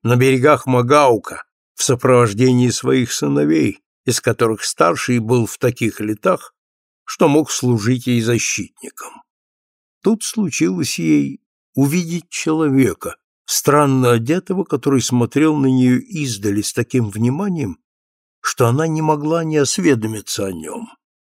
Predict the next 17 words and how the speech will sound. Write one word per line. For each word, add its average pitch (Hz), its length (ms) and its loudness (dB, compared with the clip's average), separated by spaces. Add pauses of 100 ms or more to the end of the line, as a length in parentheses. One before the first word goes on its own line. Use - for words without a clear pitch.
(120)
Ей 165 180 4
отвечали, 151 580 0
что - 240 -4
это 165 640 0
знаменитый 127 720 2
охотник 113 640 -6
в 113 60 0
этой 113 280 -4
части - 480 -6
Соединённых 117 880 -2
Штатов, - 560 -14 (380)
что - 200 2
он 208 140 6
известен 156 680 2
чистотой 123 680 0
своей 107 380 -2
души 120 540 0